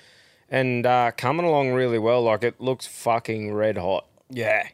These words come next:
Speaker 1: It's gonna be really good because, like, going back to that sparring, the initial sparring, I wouldn't really call it sparring. We literally went and spray painted a square on the ground, like Cam said, and punched the fuck out of each other in it.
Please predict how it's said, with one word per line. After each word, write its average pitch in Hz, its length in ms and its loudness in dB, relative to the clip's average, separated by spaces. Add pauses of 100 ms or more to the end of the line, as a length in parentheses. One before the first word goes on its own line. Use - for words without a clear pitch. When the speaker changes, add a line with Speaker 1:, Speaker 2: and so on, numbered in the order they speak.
Speaker 1:
It's - 120 -20
gonna 117 220 -4
be 110 160 -2
really 104 320 2
good 98 260 -4
because, 139 400 2
like, 147 220 2
going 190 260 2
back 135 260 2
to 151 100 -4
that 131 200 0
sparring, 135 680 -2
the 131 80 -6
initial 131 300 -2
sparring, 117 500 -4 (720)
I 135 120 4
wouldn't 175 320 0
really 147 200 2
call 127 260 0
it - 80 -6
sparring. 98 460 -4 (1160)
We 143 300 0
literally 147 600 0
went 131 440 0 (160)
and 117 220 0
spray 156 460 0
painted 165 400 0
a 143 60 -2
square 143 340 2
on 139 80 0
the 131 60 -2
ground, 123 340 2
like 120 180 0
Cam 120 300 0
said, 117 340 0
and 113 260 -4
punched - 420 -4
the 120 100 -2
fuck - 400 -2
out 113 140 0
of 107 80 -4
each 104 160 -6
other 92 280 -2
in 76 80 -10
it. - 80 -16